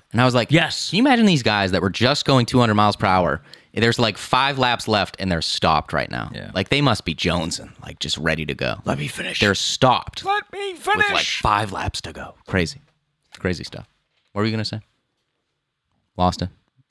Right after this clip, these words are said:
Speaker 1: I distracted you.
Speaker 2: Yes, you did.
Speaker 1: Yeah.
Speaker 2: I was gonna say something about that, though, uh, the, the, uh, you know, with the aircraft carrier.
Speaker 1: Mm-hmm.
Speaker 2: I mean, I, I cannot, I mean, I could not do it.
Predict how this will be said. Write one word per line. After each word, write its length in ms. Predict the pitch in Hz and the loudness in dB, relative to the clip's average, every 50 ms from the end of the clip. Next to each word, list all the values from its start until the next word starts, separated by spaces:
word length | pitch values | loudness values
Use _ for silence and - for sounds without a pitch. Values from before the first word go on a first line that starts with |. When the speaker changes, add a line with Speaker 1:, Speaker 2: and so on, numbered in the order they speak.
| _ - - - - - | _ -20 -20 -12 -6 -4
Speaker 1:
I 60 | 90 | -4
distracted 460 | 85 - - - 85 82 - 85 82 | -2 -2 0 0 0 0 0 -2 -4
you. 80 | - 87 - _ _ | -6 -8 -12 _ _
Speaker 2:
Yes, 220 | - 127 123 104 - | 0 2 2 4 4
you 80 | 120 | 2
did. 220 | 110 113 110 95 - - | 4 4 2 2 0 -4
Speaker 1:
Yeah. 220 | 82 85 85 82 78 _ _ _ _ _ _ _ _ - | -10 -8 -8 -8 -10 _ _ _ _ _ _ _ _ 0
Speaker 2:
I 80 | 135 | 2
was 240 | 160 185 262 - - | 4 4 4 4 2
gonna 180 | 285 254 190 143 | 0 -2 -2 0
say 200 | - 143 135 113 | 0 0 0 0
something 280 | - - 143 123 127 | 0 0 0 2 2
about 300 | 117 101 104 104 - _ | 2 2 2 0 0 _
that, 220 | - 117 127 135 - - | -6 -6 -6 -6 -6 -6
though, 440 | - 127 110 123 123 113 107 104 107 | -6 -2 2 2 2 2 2 2 2
uh, 300 | 107 101 101 98 95 95 | 2 2 2 0 -2 -4
the, 200 | 95 104 98 - _ _ _ _ _ _ _ _ _ - | -6 -8 -10 -12 _ _ _ _ _ _ _ _ _ -8
the, 460 | 127 113 123 120 113 107 104 107 107 | -2 2 2 4 4 4 4 4 4
uh, 260 | 107 101 101 98 95 90 - _ _ _ _ _ _ _ _ _ _ _ _ _ _ _ _ _ | 4 4 2 2 0 -2 -4 _ _ _ _ _ _ _ _ _ _ _ _ _ _ _ _ _
you 120 | - 156 139 | -2 2 2
know, 60 | 127 | 4
with 100 | 117 110 | 4 4
the 140 | 113 113 113 | 4 4 2
aircraft 440 | 131 131 - - 147 135 123 - - | 2 0 0 2 2 2 0 0 0
carrier. 440 | 143 135 139 143 147 151 143 135 _ - | 0 2 2 2 2 0 -2 -4 _ -10
Speaker 1:
Mm-hmm. 180 | - 87 90 95 95 _ _ _ | -10 -8 -8 -8 -10 _ _ _
Speaker 2:
I 100 | - 107 | -6 -4
mean, 180 | 110 113 113 - - - | -2 -2 -2 -4 -6 -6
I, 200 | 120 156 151 - - | -6 -6 -6 -6 -6
I 140 | 131 156 202 | -4 -2 -2
cannot, 600 | 202 - 135 117 104 98 104 110 120 135 135 113 _ _ _ _ _ _ _ _ _ _ _ _ _ _ _ _ _ _ _ _ _ _ _ _ _ - | -2 0 0 0 0 0 2 2 2 2 0 -4 _ _ _ _ _ _ _ _ _ _ _ _ _ _ _ _ _ _ _ _ _ _ _ _ _ -10
I 40 | 107 | -8
mean, 100 | 104 107 - | -6 -6 -4
I 180 | 139 143 156 | -2 -2 0
could 180 | 156 - 190 170 | 2 2 2 2
not 180 | 170 165 143 | 4 2 2
do 180 | 120 127 113 90 | 4 4 2 2
it. 100 | - - | 0 -4